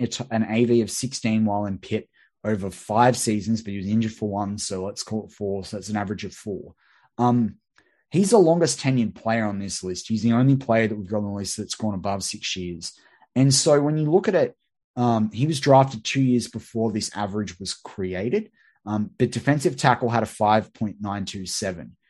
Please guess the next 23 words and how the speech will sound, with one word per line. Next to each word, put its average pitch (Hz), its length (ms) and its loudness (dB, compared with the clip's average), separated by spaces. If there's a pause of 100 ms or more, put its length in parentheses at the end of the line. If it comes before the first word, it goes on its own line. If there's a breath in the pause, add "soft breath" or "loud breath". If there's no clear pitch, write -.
(300)
Now, 110 120 2
this 135 160 0
was 175 120 0
over 202 120 2
their 185 120 6
first 151 360 -2
four 127 200 2
years, 92 420 -2
and 98 140 -6
guys 127 320 2
stumble 117 440 2
and 95 120 -4
guys 104 260 0
end 113 140 2
up 107 140 -2
out 110 160 2
of 110 60 0
the 107 60 0
league, 107 340 -2
guys 98 300 -4
end 98 120 -8
up 92 180 -8
injured. 107 380 0